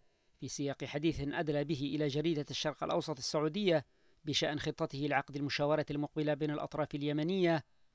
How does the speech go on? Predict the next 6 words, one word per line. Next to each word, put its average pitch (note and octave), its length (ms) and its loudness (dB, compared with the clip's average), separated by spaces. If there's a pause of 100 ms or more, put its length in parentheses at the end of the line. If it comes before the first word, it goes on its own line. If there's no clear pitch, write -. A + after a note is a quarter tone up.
(140)
المقرر C#3 600 0
أن C#3+ 120 -8
تنطلق D#3 440 0
بمدينة D3 400 -2
جنيف D3 380 -2
السويسرية D#3+ 760 -2